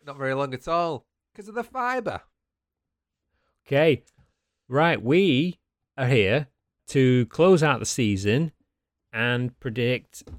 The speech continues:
Speaker 2: not one, not two, but three nights of events. We have ourselves, uh, the N X T event, which is on the Saturday morning, U S time.
Speaker 1: Yep.
Speaker 2: Then you have WrestleMania Night One,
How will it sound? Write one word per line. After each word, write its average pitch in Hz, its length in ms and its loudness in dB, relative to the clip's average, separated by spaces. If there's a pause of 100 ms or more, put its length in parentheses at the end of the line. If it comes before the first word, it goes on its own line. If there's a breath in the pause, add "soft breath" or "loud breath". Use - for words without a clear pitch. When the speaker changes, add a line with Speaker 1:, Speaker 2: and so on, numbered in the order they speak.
(200)
Speaker 2:
not 160 220 -2
one, 131 400 4 (160)
not 160 260 -2
two, 151 380 6 (480)
but 110 160 -6
three 175 240 2
nights 120 560 -2 (320)
of 120 100 -4
events. 110 640 0 (920)
We 117 100 0
have 123 240 2
ourselves, 123 840 2
uh, 117 340 -2
the 113 120 2
N 131 100 2
X 131 180 -8
T 117 140 -6
event, 107 340 -4 (380)
which - 160 -18
is 127 60 0
on 113 320 0
the 110 80 -4
Saturday 117 360 -2
morning, 123 640 2 (720)
U 117 180 -2
S 95 140 -4
time. 110 300 -8 (580)
Speaker 1:
Yep. 117 280 -8 (420)
Speaker 2:
Then 101 120 -8
you 101 80 -2
have 98 80 -4
WrestleMania 117 400 -2
Night 127 180 2
One, 156 320 2